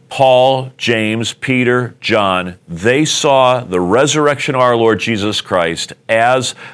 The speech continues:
the fulcrum of our faith upon which the lever of mission was balanced. And I want you to remember that as well.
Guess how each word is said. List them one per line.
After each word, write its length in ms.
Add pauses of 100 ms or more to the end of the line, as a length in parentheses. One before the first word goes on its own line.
the 220
fulcrum 760
of 280
our 160
faith 480
upon 540
which 280
the 120
lever 580
of 220
mission 720
was 180
balanced. 640 (960)
And 100
I 120
want 260
you 60
to 40
remember 360
that 160
as 140
well. 400